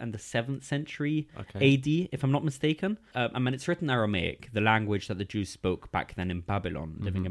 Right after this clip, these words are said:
Speaker 1: in Baby-, Babylonia. And, uh, so the teacher would give a lesson explaining a text, uh, translating from Aramaic to Yiddish, um, our,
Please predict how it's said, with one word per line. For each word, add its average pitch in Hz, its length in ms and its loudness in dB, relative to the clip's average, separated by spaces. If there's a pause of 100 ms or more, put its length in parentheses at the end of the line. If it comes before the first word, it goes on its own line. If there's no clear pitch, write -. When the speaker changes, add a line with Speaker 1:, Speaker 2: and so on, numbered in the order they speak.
(100)
Speaker 1:
in 92 100 -4
Baby-, 90 200 -8
Babylonia. 87 520 -6 (560)
And, 113 420 -2
uh, 117 180 -4
so 147 160 -2
the 135 120 0
teacher 196 360 -6
would 160 240 -4 (220)
give 110 180 0
a 117 40 4
lesson 90 480 -2
explaining 113 500 -2
a 67 60 -6
text, - 580 -10 (100)
uh, - 60 -20
translating 123 580 -2
from 101 280 -2
Aramaic 95 500 0
to - 140 -10
Yiddish, - 520 -10 (280)
um, 92 120 -6
our, 87 200 -6